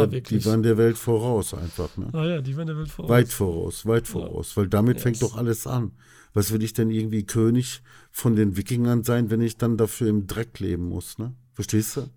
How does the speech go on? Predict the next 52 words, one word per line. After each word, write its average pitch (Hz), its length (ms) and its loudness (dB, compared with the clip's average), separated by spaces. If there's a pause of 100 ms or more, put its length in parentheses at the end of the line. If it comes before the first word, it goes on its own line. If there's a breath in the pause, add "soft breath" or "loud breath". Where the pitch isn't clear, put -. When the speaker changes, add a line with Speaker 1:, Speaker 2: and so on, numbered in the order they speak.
(300)
Speaker 2:
Ah 175 100 -6
ja, 190 100 0
Speaker 1:
Juckt 165 200 -2
doch 113 120 4
Speaker 2:
verstehe. 95 180 0
Speaker 1:
aber, 104 100 -2
interessiert - 440 -4
Speaker 2:
Ja, 87 40 -4
Speaker 1:
doch 113 140 0
Speaker 2:
verstehe. 107 140 -4
Speaker 1:
gar 87 80 -2
nicht, 87 200 -8
ne? 92 120 -6
Dann 104 140 0
bin 107 160 0
ich 117 100 -6
doch 117 140 -2 (580 loud breath)
lieber 113 580 4
jetzt, 110 380 0
äh, 113 260 2
was 110 180 0
weiß 107 140 -4
ich, 113 140 -4
Sozialhilfeempfänger 117 1000 -2
in 113 160 -2
der 107 120 2
modernen 110 420 2
Zeit, 120 380 -2 (320 loud breath)
als 107 180 0
ein 107 160 0
König 113 360 0
bei 117 100 0
den 113 180 -2
Wikingern, 107 440 -4
oder? 113 260 -8 (640 soft breath)
Naja, 107 240 4
Speaker 2:
Mhm. 101 60 -4
Speaker 1:
gut, 104 280 2
kann 92 140 -4
man 104 100 0
jetzt 98 180 -2
auch - 100 -6
nicht 107 160 -2
so - 100 -6
sagen, 98 400 0
ne? 104 140 2
Von 92 180 -12
wegen 92 180 -2
Freiheit 101 500 -2
und 101 140 -4
so, 101 280 -4
aber 87 260 -4